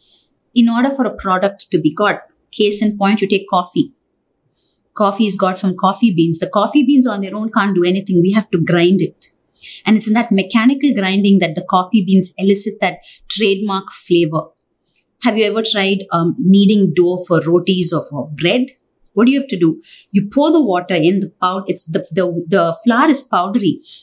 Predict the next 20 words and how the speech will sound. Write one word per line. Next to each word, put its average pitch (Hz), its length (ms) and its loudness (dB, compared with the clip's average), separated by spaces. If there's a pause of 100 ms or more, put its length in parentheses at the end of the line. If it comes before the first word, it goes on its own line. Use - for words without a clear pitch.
(100)
and 208 160 4
then 233 160 6
you 214 80 -2
start 190 340 -2
kneading 254 500 4
it. 226 100 0
And 190 80 -4
when 233 140 4
you 269 140 0
do 254 200 0
that, 311 220 -2
you're 185 100 -2
breaking 254 540 2
up 330 120 0
these 226 240 2
molecules 180 640 -2
into 170 300 0
so - 640 -2
many 349 220 6
more 240 240 2